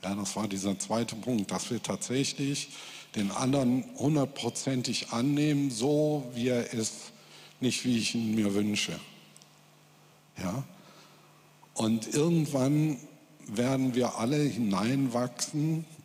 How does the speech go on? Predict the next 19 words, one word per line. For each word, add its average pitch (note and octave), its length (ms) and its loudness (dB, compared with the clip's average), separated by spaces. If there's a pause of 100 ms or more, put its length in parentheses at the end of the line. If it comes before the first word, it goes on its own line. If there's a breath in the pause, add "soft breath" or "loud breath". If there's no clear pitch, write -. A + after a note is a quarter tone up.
gehe E3 140 -8
ich - 180 -6
mal F#2 100 -4
von F#2+ 240 -4
aus, C3+ 400 0
dass - 260 -6
wir G2+ 320 0
aufrichtig B2+ 680 0
sind B2 300 2
und G#2 320 0 (420 loud breath)
Gott D3 240 0
suchen C#3+ 480 0
und A#2 220 2
wir G#2+ 180 2
werden D#3 400 4
immer E3 300 4
mehr D3 400 2
in A#2 180 4
dieses A2+ 460 0